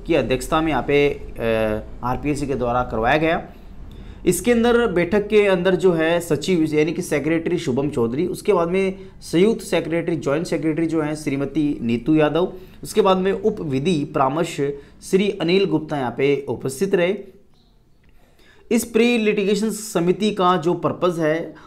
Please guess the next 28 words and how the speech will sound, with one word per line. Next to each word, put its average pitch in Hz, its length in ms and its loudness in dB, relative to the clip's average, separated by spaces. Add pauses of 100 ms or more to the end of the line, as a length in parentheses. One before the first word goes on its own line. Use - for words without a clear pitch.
वो 170 200 0
मेन 147 500 0
पर्पस 170 380 0
ये 180 140 6
है 170 120 4
कि 170 120 -6
तैंतीस 160 440 -2
प्रकरण 170 380 -2
जो 165 140 0
अभी 156 300 0
यहाँ 120 240 -2
पे 147 140 0
निस्तारण 127 440 -2
होने 131 280 -2
बाकी 117 380 -2
हैं, 175 300 -4 (260)
उन 226 100 4
प्रकरणों 180 500 0
पे 185 120 -2
यहाँ 139 220 -2
पे 151 340 0
चर्चा 123 300 -2
इसमें 156 260 0
की 151 140 -2
गई 156 140 2
इस 151 260 -4
मीटिंग्स 156 380 0
में। 185 200 -6